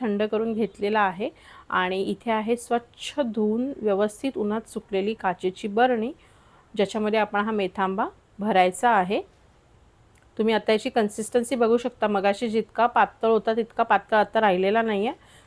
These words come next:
So जसजसा वेळ जातो तसतसा हा थोडासा घट्ट होत जातो. तर आता ही जी कन्सिस्टन्सी आहे ती परफेक्ट आहे आणि, अ, जेवताना लोणच्यासारखं असं खाता येतं हे.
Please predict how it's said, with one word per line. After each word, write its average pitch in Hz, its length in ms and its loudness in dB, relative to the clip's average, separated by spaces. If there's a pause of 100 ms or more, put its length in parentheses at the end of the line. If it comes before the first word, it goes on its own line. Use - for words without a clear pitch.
(140)
So 247 80 6
जसजसा 233 480 2
वेळ 226 240 4
जातो 233 480 2
तसतसा 220 380 -6
हा 226 100 0
थोडासा 240 680 2
घट्ट 233 340 -6
होत 214 200 0 (100)
जातो. 185 320 -4 (1300)
तर 208 120 2
आता 208 160 2
ही 247 180 2
जी 254 440 -4
कन्सिस्टन्सी 233 640 -2
आहे 220 160 0
ती 247 140 -8
परफेक्ट 233 560 0
आहे 220 220 0 (400)
आणि, 208 540 0
अ, 196 460 0 (380)
जेवताना 208 420 2
लोणच्यासारखं 208 800 0 (200)
असं 226 220 -6
खाता 185 320 2
येतं 170 240 0
हे. 247 320 -6